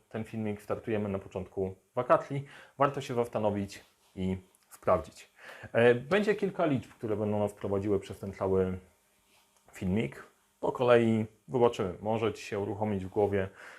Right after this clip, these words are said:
em, co one mogą znaczyć. Można je zacząć dodawać. Część osób wiem, wiem, że w tym momencie już w pamięci właśnie to pododawała. To nie jest część testu. Bardzo ważna rzecz.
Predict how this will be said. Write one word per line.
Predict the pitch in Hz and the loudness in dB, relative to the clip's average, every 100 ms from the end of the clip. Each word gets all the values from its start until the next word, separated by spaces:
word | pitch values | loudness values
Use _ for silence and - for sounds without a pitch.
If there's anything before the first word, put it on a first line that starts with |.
| - - | -10 2
em, | 98 98 98 98 - | 4 4 2 -4 0
co | 113 104 | 4 6
one | 101 | 6
mogą | 98 98 98 | 4 4 4
znaczyć. | 131 113 104 110 | 4 2 0 -4
Można | 107 104 | -2 2
je | 95 | 4
zacząć | 101 - 98 | 2 0 -2
dodawać. | 127 139 113 - | 4 6 6 4
Część | - 117 | 0 -2
osób | 117 104 98 | -2 -2 -2
wiem, | 110 107 | 0 0
wiem, | 104 107 110 | 2 2 0
że | 98 104 | -2 -2
w | |
tym | - 120 | 0 2
momencie | 110 113 110 | 4 2 0
już | 110 | -4
w | |
pamięci | - 107 107 101 | -4 -2 -2 -2
właśnie | 107 104 101 | -4 -4 -6
to | - 98 98 | 0 2 2
pododawała. | - 101 98 104 160 143 135 - - | 0 -2 2 6 8 6 4 -4 -12
To | - | -2
nie | 139 135 | 0 0
jest | 127 | -2
część | - 110 - | -4 -8 0
testu. | 87 - - _ | -2 -2 -12 _
Bardzo | 107 147 165 | 2 4 4
ważna | 143 127 110 | 2 2 2
rzecz. | 101 113 - | 0 0 -4